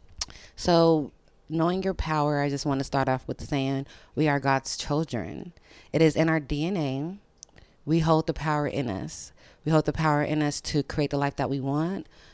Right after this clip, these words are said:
and we hold the power in us to truly believe in ourselves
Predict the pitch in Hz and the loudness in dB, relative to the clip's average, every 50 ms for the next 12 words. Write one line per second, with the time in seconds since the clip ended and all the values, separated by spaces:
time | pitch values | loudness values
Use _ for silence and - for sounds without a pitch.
0 | - - - 151 143 139 143 143 151 147 - 143 - - - 147 147 143 101 131 | -8 -2 0 2 2 2 2 2 2 0 0 -2 -4 -2 -2 0 0 0 0 -2
1 | 139 139 - - - - - - 151 139 147 - 143 131 139 143 135 139 135 127 | -2 -4 -6 -8 -8 -8 -6 -4 -4 -4 -4 -4 -4 -2 -2 -2 -2 -2 -4 -4
2 | 131 131 - - 143 143 151 139 - - - 170 170 - - | -4 -6 -4 -2 0 2 2 2 0 -2 -4 -8 -10 -12 -16